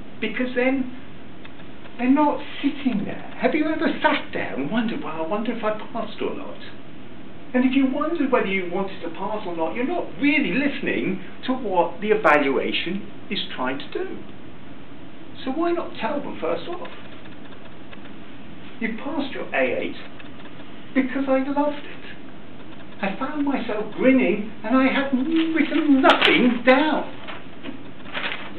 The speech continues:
In this case, I have written something down. But do, do you see what I mean? You could come up and quite easily say, "You've passed your A eight, but where we could see a little bit of improvement is here."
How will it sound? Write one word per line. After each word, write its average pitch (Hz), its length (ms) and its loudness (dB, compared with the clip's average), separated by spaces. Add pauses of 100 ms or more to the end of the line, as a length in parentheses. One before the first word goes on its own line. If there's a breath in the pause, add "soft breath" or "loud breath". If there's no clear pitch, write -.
(140)
In 143 80 0
this 202 220 2
case, 104 180 -2
I - 120 0
have - 240 -2
written - 280 -8
something - 300 -8
down. - 160 -6 (580)
But - 180 0 (680 loud breath)
do, 220 160 4
do 247 160 8
you - 100 2
see 254 60 2
what 240 140 2
I 247 80 2
mean? - 440 2 (520)
You 214 100 0
could 240 260 -2
come 254 180 -2
up 214 200 2
and 190 160 -4
quite 294 320 -6
easily 233 320 -4
say, - 200 -2
"You've 262 180 -4
passed - 320 -4
your 151 160 0
A 127 100 4 (140)
eight, - 220 2 (720 loud breath)
but 330 260 -4
where 359 300 0
we - 80 2
could - 180 -4 (100)
see 262 120 0
a 190 100 2
little 208 320 -4
bit 190 240 -4
of 180 100 -6
improvement 180 880 -4 (800 loud breath)
is - 200 -4
here." 330 280 -2